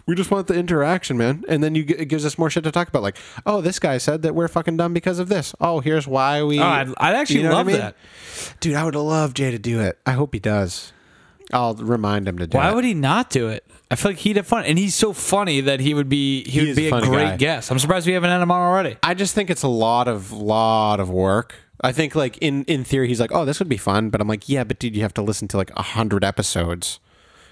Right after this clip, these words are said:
Speaker 1: and take notes, which is easily a hundred hours worth of your time."
Speaker 2: But he doesn't, it, dude, even if he just wants to send us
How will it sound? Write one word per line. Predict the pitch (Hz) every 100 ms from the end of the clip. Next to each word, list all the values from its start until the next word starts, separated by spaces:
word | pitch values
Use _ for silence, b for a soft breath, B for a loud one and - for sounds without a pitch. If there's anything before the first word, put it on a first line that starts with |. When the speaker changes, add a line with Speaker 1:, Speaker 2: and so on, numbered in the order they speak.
| b
Speaker 1:
and | - 95
take | 104 95
notes, | 98 101 92 -
which | 90
is | 85 92
easily | 120 101 98 95
a | 85
hundred | 110 95 87
hours | 87 87 85 -
worth | 87 90
of | 82 -
your | - 87
time." | - 95 82 85 B B B B
Speaker 2:
But | 196
he | 202
doesn't, | 254 302 262
it, | 247 170 175
dude, | 196 175
even | 143 175 233
if | -
he | 208
just | 185 170
wants | 180 170 -
to | 139
send | - 151 147
us | 147